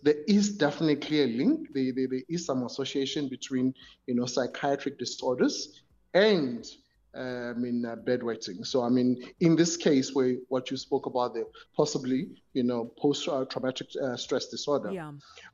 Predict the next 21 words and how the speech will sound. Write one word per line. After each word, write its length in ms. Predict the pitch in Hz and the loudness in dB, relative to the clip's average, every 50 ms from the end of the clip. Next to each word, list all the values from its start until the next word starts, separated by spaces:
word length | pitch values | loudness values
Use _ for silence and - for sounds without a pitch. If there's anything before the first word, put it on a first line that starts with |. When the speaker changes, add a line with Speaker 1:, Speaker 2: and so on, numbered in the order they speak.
| _ _ | _ _
Speaker 1:
But 140 | - 151 160 | 2 2 2
it's 240 | 170 165 - - - | 2 -4 -6 -10 -10
still 380 | - - 269 277 247 240 247 | -2 4 6 6 6 6 4
important, 760 | - 185 160 160 - - - 190 180 180 - 180 151 139 120 | 0 0 0 -2 -4 -2 0 0 0 2 0 -2 -2 -2 0
though, 440 | 113 139 143 127 110 123 165 196 190 - | 2 2 2 2 2 -2 -6 -8 -8 -10
to 160 | - - 139 | -12 -12 -10
still 500 | 131 - - - - - - 190 185 175 156 | -10 -10 -10 -12 -12 -4 -2 0 0 0 0
make 300 | 135 135 135 131 131 - | 0 0 0 -2 -2 -6
sure 520 | - - - 147 131 120 139 208 233 - _ - _ _ _ _ _ | -10 -6 -4 -4 -2 -2 -4 -6 -8 -8 _ -20 _ _ _ _ _
that 180 | 131 135 135 135 | -2 -2 0 0
one 640 | 123 120 117 117 120 131 143 151 160 170 170 165 | -2 -4 -2 0 2 2 2 2 2 0 0 -2
excludes 1040 | 151 131 - - - - - - - - 196 180 180 165 139 - - - - - - - _ _ _ _ _ _ _ _ _ _ - | -4 -4 -6 -8 -8 -8 -6 -8 -4 -2 0 0 0 0 -2 -6 -8 -10 -10 -10 -10 -14 _ _ _ _ _ _ _ _ _ _ -6
other 220 | 160 170 156 180 | -4 0 2 2
medical 420 | 180 165 156 143 147 - 156 147 | 2 2 0 0 -2 0 -2 -2
conditions, 600 | 147 - 139 123 120 127 127 - - 127 120 123 | -2 -2 -4 -4 -2 -4 -4 -4 -6 -6 -8 -8
because 280 | - 131 - - 143 123 | -8 -6 -2 -2 -2 0
there 140 | 135 131 - - | -2 -6 -4 -4
are 80 | 165 185 | -4 -4
certain 460 | 180 - - 185 170 175 - 180 156 | -4 -2 0 0 0 0 -2 -2 -2
medical 280 | 147 135 147 - 151 147 | -2 -2 -2 -2 -4 -2
conditions 800 | - 147 120 113 113 131 131 - 139 117 104 101 - - - | -2 -2 -2 0 -2 -2 -2 -2 -4 -6 -6 -8 -12 -14 -16